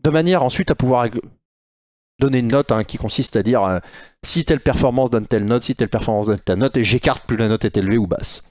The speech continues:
de manière à obtenir ma note de win rate. C'est à peu près tout, euh, rien de bien compliqué, faut-il encore le faire ?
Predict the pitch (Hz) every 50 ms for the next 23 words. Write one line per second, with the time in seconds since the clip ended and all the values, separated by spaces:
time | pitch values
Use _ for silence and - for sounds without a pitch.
0 | _ _ _ _ _ _ _ 127 113 110 107 110 131 135 135 - 131 117 - -
1 | - 92 90 120 107 107 113 107 - - 165 135 123 113 110 104 104 95 - -
2 | - - - - - 240 - 320 - 320 - - 226 - - 175 185 - - _
3 | - - - - _ - 120 123 120 120 - - - - _ - - 127 165 165
4 | 143 143 139 - - 131 - 147 - 269 - - - - - - - - 254 247
5 | - - 349 349 330 269 247 - 302 302 285 254 247 214 - - - 92 - -
6 | - - -